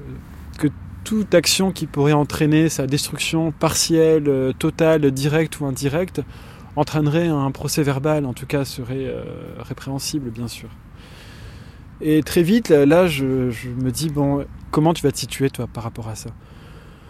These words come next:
Parce que toi, t'es pas un riverain, euh, t'as rien contre les logements sociaux, t'as rien contre les riverains, en fait, t'as rien contre personne,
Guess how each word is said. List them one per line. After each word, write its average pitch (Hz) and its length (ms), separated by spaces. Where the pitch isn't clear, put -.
Parce - 140
que 135 60
toi, 156 160
t'es - 140
pas 151 100
un 143 100
riverain, 147 560
euh, 127 400
t'as 131 100
rien 151 120
contre 143 200
les 139 40
logements 143 320
sociaux, 175 560
t'as 147 120
rien 143 120
contre 139 240
les 139 40
riverains, 147 280
en 160 80
fait, 139 140
t'as 127 140
rien 151 120
contre 147 240
personne, 160 560